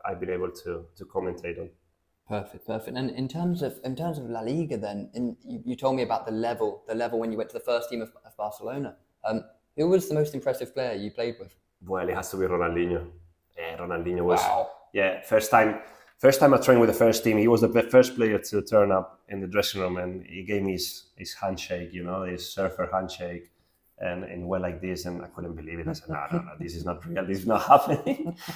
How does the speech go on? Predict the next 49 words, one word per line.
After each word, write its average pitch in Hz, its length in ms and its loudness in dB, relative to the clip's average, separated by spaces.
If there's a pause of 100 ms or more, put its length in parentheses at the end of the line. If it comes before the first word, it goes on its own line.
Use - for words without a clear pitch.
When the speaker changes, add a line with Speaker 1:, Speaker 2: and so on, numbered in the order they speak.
(180)
Speaker 1:
So - 140 4
I 151 260 8
kept 139 160 2
looking 151 340 4
at 131 200 8
him. 123 320 2 (240)
I 113 60 -8
tried 131 380 6
to, 117 280 2 (440)
uh, 117 180 6
you 117 120 4
know, 120 80 2
to 117 140 -4
make 113 200 4
eye 123 180 8
contact 113 420 4
to 110 60 -8
see 120 180 0
if 117 100 -2
he 110 60 -6
would, 113 240 -2
he 120 60 -8
would 110 140 -8
talk 120 320 -2
to 107 60 -16
me, 107 240 -4
and 98 340 -6
yeah, 104 300 0
he 107 60 -8
would 104 120 -12
throw 104 200 -6
some 98 240 -6
jokes. 98 600 0
Uh, 92 520 2 (280)
and 87 120 -18
I, 80 260 -18
and 92 80 -20
I 87 80 -16
thought, 85 260 -20
"Wow," 80 300 -8 (460)
you 92 120 -6
know. 98 100 0
And 95 120 0
in 95 100 -2
training 101 480 0
was 92 140 -4
just, 95 260 -2 (640)
you 95 100 -6
know, 98 300 0